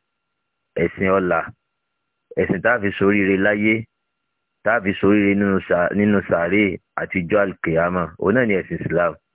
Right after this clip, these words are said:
Ànábì ní, "فمن وجد خيرا." Ẹ ń bá bá dáadáa pàdé nígbà tí Allah bá ṣe ìdájọ́ rẹ̀ lálùkìyámà, tó bá rí dáadáa tó rọ̀rọ̀ já sí àlùjánnà. Ànábì ní, "فليحمد الله." Kírúfẹ́ ẹni bẹ́ẹ̀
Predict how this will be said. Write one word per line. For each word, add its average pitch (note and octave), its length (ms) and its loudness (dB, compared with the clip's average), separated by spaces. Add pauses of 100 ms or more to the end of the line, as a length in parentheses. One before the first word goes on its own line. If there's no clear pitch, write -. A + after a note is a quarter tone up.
(1000)
Ànábì A#2 300 0
ní, A#2 80 2
"فمن F#2+ 280 0
وجد G2+ 380 2
خيرا." F2+ 560 0 (920)
Ẹ G#2+ 120 2
ń A#2 100 -2
bá A#2+ 180 4
bá G2+ 260 0
dáadáa G#2+ 420 2 (100)
pàdé F2+ 440 0 (880)
nígbà A2+ 260 2
tí - 140 -2
Allah G#2+ 240 2
bá G2+ 140 2
ṣe - 160 -2
ìdájọ́ F#2 420 0
rẹ̀ F2 80 0
lálùkìyámà, F2+ 680 0 (160)
tó A2+ 80 2
bá A#2 160 4
rí A#2 100 -2
dáadáa G#2+ 360 2
tó B2 140 0
rọ̀rọ̀ G#2 300 2
já G#2+ 100 2 (180)
sí A2 120 0
àlùjánnà. F#2+ 540 0 (920)
Ànábì G#2+ 340 0
ní, G#2+ 60 0
"فليحمد F#2 640 -2
الله." E2 340 0 (840)
Kírúfẹ́ A#2+ 460 2
ẹni A2+ 160 -2
bẹ́ẹ̀ A2 360 0